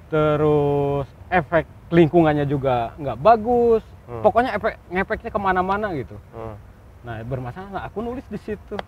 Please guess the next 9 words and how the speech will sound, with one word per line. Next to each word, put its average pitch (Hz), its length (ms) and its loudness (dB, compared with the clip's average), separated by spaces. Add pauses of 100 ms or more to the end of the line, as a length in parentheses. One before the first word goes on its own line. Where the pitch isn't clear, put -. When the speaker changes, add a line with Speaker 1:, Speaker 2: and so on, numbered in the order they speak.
(460)
Speaker 2:
Apa 151 260 0
yang 233 140 6
lo 190 100 8
tulis 190 360 4
sih? 196 220 6 (680)
Maksudnya 185 560 2
tentang 185 300 4 (160)
Speaker 1:
Jadi, 208 400 6 (320)
Speaker 2:
Hah? 170 260 4